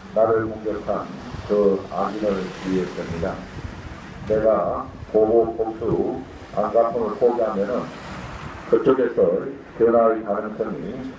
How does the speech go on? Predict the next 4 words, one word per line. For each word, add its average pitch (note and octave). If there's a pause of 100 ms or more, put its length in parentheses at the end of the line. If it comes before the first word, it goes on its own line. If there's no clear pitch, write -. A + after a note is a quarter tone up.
있기 G2+
때문입니다. F#2+ (2000)
어떤 C#3+
사람은 C#3+